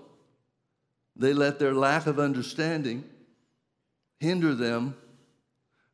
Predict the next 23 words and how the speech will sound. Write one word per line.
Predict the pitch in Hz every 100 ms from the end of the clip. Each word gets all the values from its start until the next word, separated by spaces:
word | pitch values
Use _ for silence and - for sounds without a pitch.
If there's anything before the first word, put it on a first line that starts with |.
| _
from | 143 135
receiving | 127 - 160 165 139 135
what | 131 123
God | 135 147
had | 139 120
sent | - 139
Jesus | 117 143 120 117 117
to | -
the | 131 127
earth | 143 147 139
to | 131
do, | 127 156 127 107 - - _ _ _ _ _ _ _ _ _ _ _ _
to | 143
hinder | 131 165 170 135
him | 123 120 123 139 - _ _ _ _ _ _ _ _ -
or | 113
prevent | 117 120 139 180
him | 131 107 127 - - _ _ _ _ _ _ _ _ _ _ _
from | 143 123
providing | 127 131 143 147 123
sickness | - 170 135 131
and | 139 127
dise-, | 123 131